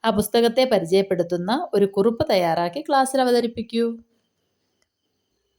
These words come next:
പ്രശസ്ത ഇംഗ്ലീഷ് സാഹിത്യകാരനായ ലൂയിസ് കരോളിന്റെ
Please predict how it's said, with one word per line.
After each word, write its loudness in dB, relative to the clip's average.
പ്രശസ്ത 0
ഇംഗ്ലീഷ് 2
സാഹിത്യകാരനായ -4
ലൂയിസ് 2
കരോളിന്റെ 0